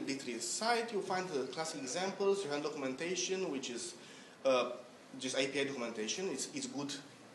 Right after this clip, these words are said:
when you know what you're looking for. Uh, the mailing list, it's, it's quite active. They have a lot of examples, and they publish a lot of examples in, uh,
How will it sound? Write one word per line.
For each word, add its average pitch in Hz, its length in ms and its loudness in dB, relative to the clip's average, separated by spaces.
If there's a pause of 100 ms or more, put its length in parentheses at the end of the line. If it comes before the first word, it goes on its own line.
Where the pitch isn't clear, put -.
(340)
when 131 140 2
you 123 60 4
know 127 100 4
what 127 160 4
you're 117 80 -2
looking 117 240 -4
for. 85 180 -8 (840)
Uh, 131 380 8 (120)
the 139 120 0
mailing 240 380 6
list, - 360 4 (480)
it's, - 140 -4
it's 170 100 -4
quite 190 320 4
active. 143 280 4
They 143 140 2
have 147 100 0
a 147 40 4
lot 147 180 6
of 175 80 0
examples, 156 540 0
and 147 120 -2
they 151 160 2 (300)
publish 196 420 2
a 170 40 0
lot 180 200 4
of 185 200 2 (100)
examples 170 640 0
in, 139 160 2
uh, 123 200 4